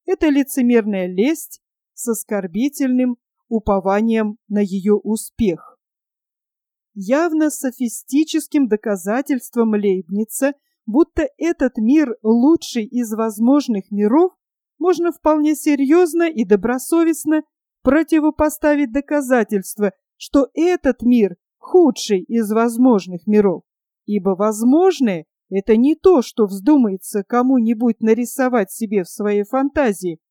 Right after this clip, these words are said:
а то, что действительно может существовать и держаться. И вот наш мир устроен именно так, как его надо было устроить,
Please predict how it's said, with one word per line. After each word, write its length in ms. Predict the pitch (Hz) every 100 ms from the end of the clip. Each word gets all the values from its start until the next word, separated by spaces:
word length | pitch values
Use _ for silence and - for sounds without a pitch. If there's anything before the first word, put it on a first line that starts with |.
| _ _ _ _ _
а 160 | 254 302
то, 180 | 349 339
что 240 | - 320
действительно 840 | 254 320 - 311 311 - 277 269
может 480 | 262 277 285 220 190
существовать 1000 | - 202 - 202 - 196 202 302 349 - _ _ _
и 140 | 220 233
держаться. 720 | 285 247 202 175 - - 151 _ _ _ _ _ _
И 100 | 226
вот 240 | 247 415 359
наш 260 | 349 349
мир 200 | 330 320
устроен 500 | 294 - 294 294 277
именно 380 | 277 262 254 262 _
так, 200 | 320 370 _ _ _ _ _ -
как 260 | 302 330
его 240 | 294 302 311
надо 340 | 262 269 294
было 260 | 233 233 247
устроить, 720 | 262 - 262 247 160 -